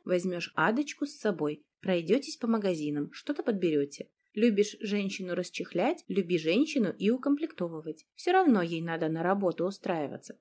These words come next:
а внешний вид, сам понимаешь, штука важная». «Я ничего не приму», воспротивилась я. «То есть хочешь разгуливать голая?» тут же оживился Меф. «Тогда... да, нет». «Настоящая женщина»,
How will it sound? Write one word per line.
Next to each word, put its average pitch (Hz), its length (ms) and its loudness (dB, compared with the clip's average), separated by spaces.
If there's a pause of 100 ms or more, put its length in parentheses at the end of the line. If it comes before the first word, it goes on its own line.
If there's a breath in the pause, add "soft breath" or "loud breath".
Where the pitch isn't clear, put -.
а 190 120 0
внешний 185 500 -2
вид, 240 340 -4
сам 247 280 0
понимаешь, 277 560 -2
штука - 420 -6
важная». 156 540 -10 (320)
«Я 220 200 2
ничего 214 420 2
не 370 140 4
приму», 240 520 6 (120)
воспротивилась 170 880 -4
я. 156 220 -8 (280)
«То 233 100 6
есть 226 220 6
хочешь 233 400 2
разгуливать 220 540 2
голая?» 269 520 4 (140)
тут 185 200 -2
же 165 140 -2
оживился 170 520 -2
Меф. 156 180 0 (340)
«Тогда... 285 640 2 (220)
да, 247 460 6
нет». 247 560 8 (580)
«Настоящая 220 920 0
женщина», 175 720 -4